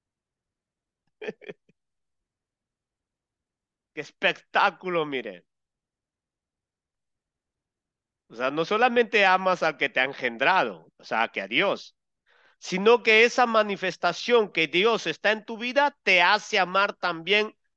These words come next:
a los que han sido engendrados por él. ¿Saben quiénes han sido engendrados por él? Los que congregan con usted. Los que han nacido de nuevo verdaderamente a nivel mundial.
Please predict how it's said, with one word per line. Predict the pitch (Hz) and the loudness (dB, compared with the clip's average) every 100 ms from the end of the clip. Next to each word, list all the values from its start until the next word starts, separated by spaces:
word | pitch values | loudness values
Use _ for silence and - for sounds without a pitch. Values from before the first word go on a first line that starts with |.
| - | 0
a | 160 | 2
los | 165 160 - | 2 0 -2
que | 208 | 0
han | 202 | 0
sido | - 214 208 | -2 -4 -2
engendrados | 175 175 156 180 180 170 | 0 -2 0 0 2 -2
por | 180 | -2
él. | 226 180 | -2 0
¿Saben | 240 254 | 0 0
quiénes | 247 240 226 | -2 -4 -2
han | 220 | -6
sido | 226 226 | -4 -4
engendrados | 208 202 226 233 | -4 -2 0 0
por | 214 226 | -2 -2
él? | 285 - _ _ _ _ _ _ | -2 -4 _ _ _ _ _ _
Los | 185 - | -6 -4
que | 202 | -6
congregan | 202 202 233 262 254 | -4 0 2 2 2
con | 240 208 | -2 -6
usted. | 196 - 320 196 101 _ _ _ _ _ _ _ _ _ _ _ _ _ _ _ - | -6 0 0 0 -6 _ _ _ _ _ _ _ _ _ _ _ _ _ _ _ -10
Los | 170 185 170 | -2 -2 -2
que | - 180 180 | -2 0 2
han | 202 247 247 | 2 2 0
nacido | 220 190 226 226 214 | -2 -2 -8 -4 -2
de | 180 | -2
nuevo | 190 226 220 | -2 0 2
verdaderamente | 180 160 156 185 196 208 208 185 | 0 0 0 0 0 -2 -4 -2
a | 170 | -4
nivel | 165 160 196 | -2 -2 -2
mundial. | 190 175 170 226 220 120 | -2 -6 -2 0 0 -2